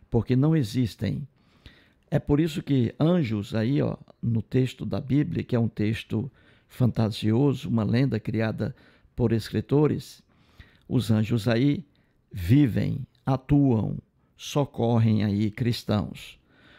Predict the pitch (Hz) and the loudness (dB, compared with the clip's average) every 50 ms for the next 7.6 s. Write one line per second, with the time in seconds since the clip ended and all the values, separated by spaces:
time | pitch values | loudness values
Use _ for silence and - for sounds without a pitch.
0 | _ _ - - - 165 165 - 131 123 123 104 98 113 117 123 135 151 160 147 | _ _ -8 -2 0 0 2 2 2 2 2 0 0 -2 0 0 2 2 2 2
1 | 139 127 135 139 - - - 143 180 208 208 156 135 156 - - 127 113 117 120 | 2 0 0 -2 -4 -6 -2 -2 0 0 0 0 0 0 0 0 0 0 0 -2
2 | 120 - _ _ _ _ _ _ _ - - - 147 135 - - - 117 113 113 | -2 -6 _ _ _ _ _ _ _ -16 -8 -4 -2 -2 -2 -2 -4 -2 0 0
3 | 110 117 117 123 123 113 117 110 104 98 - - _ _ _ _ _ _ _ _ | 0 2 2 0 0 0 -2 -2 -2 -2 -4 -8 _ _ _ _ _ _ _ _
4 | _ - 127 107 - - 117 117 113 117 135 160 143 175 185 196 - - - - | _ -4 -4 -4 -2 0 0 2 2 2 2 2 2 0 -2 -2 -2 -6 -16 -20
5 | - _ _ _ _ _ _ _ - - - - 131 123 123 123 120 107 - - | -20 _ _ _ _ _ _ _ -18 -14 -6 0 2 2 2 2 0 -2 -4 -8
6 | - - 123 123 120 120 120 120 107 - - 113 117 113 110 110 - 135 127 123 | -4 0 0 2 2 2 0 -2 -2 -2 0 2 2 2 2 0 0 0 2 2
7 | 113 104 101 - - - - - - - - | 2 2 0 -2 -4 -8 -10 -14 -18 -20 -20